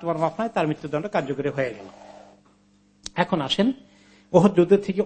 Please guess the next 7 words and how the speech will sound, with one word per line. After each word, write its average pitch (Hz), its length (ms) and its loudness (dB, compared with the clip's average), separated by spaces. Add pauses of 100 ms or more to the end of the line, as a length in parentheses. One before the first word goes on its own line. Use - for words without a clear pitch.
অনেক 233 280 6
শিক্ষণীয় 139 500 -2
বিষয় 120 300 -6
আছে, 135 280 -4
সেদিকে 160 340 0
আমরা 107 160 -16
যাব। 147 260 -2